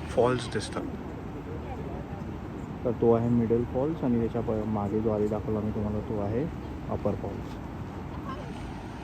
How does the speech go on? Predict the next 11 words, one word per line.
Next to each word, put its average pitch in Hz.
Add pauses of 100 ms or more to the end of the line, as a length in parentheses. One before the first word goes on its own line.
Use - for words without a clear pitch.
(2000)
तर 127
इथेही 143
बरीचशी 135
झाडं 120
तुम्हाला 127
असं 123
दिसणार 123
आहे, 135
ज्या 117
कापलेल्या 120
आहेत 120